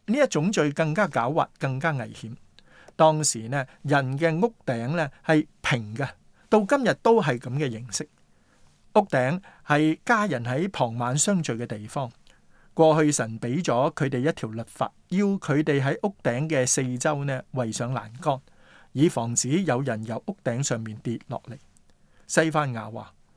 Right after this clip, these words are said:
房頂成為咗拜偶像嘅地方，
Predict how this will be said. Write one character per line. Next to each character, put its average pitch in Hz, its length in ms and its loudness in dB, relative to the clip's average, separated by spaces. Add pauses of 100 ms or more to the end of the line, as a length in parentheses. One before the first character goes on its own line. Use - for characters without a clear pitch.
(160)
房 120 480 2
頂 135 340 0
成 127 200 0
為 123 180 0
咗 - 160 2
拜 170 280 -2
偶 135 120 2
像 143 180 0
嘅 127 80 -2
地 117 220 -4
方， 127 280 -2